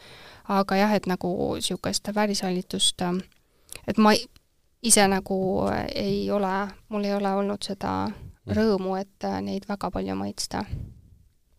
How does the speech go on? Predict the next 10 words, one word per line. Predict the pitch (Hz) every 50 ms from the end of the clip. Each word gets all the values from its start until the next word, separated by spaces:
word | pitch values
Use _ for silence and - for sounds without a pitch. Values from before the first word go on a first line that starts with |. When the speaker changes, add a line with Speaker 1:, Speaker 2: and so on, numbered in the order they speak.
| _ -
Speaker 1:
Kahjuks | - 190 196 - - - - - -
või | - - 190 190 208 214 - - - - _ _ -
õnneks, | 196 190 202 202 - - - - - - - _ -
ma | -
ei | 160 139
Speaker 2:
Jah, | 120 - 180
Speaker 1:
teagi. | - - - - - - - - - - 214 - - - -
Speaker 2:
teevad | 113 107 98 92 -
tast | 98 - -
ikkagi | 98 - 98 95